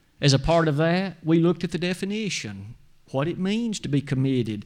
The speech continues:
the idea of the dedication, the determination that goes with it. And then we saw specific examples that you and I as Christians must be committed to truth.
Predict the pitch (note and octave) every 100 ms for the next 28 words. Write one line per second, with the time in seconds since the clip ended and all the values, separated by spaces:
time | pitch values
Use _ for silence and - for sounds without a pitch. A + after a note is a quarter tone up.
0 | - - F3+ G3 G#3 F3 F#3 G#3 G#3+ E3+
1 | D3 D3 C#3 C#3+ D#3+ F3+ G3 - F3 C#3+
2 | B2+ D#3+ D#3 D3 D3 F3+ - E3 B2+ B2+
3 | A#2+ C#3 E3+ F3 F3 - _ - _ _
4 | _ _ _ - C#3 F#3 E3+ E3 D#3 E3+
5 | E3 D3+ - D3 F3+ F3+ F3+ E3+ D#3+ D3
6 | A#2+ A2+ G#2 A2+ - _ _ - - -
7 | - - B2+ C3+ D3 D#3+ D#3 D#3 D#3 D3
8 | - F3+ - - C3+ A#2+ C3 C#3+ - C#3+
9 | D3 C#3 C#3+ C3+ - - E3 C#3+ A2+ G#2
10 | - -